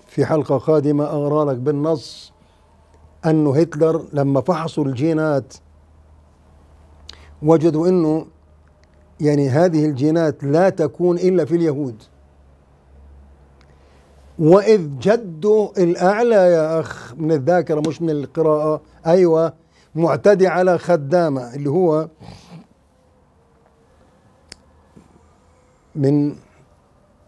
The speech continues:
أدولف الأولاني ولا إيه اسمه؟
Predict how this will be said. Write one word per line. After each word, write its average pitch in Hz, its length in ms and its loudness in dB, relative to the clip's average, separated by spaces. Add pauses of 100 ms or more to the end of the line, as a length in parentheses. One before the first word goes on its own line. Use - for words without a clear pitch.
(3250)
أدولف 151 460 0
الأولاني 143 580 -2
ولا 131 260 -2
إيه 135 140 0
اسمه؟ 143 360 -6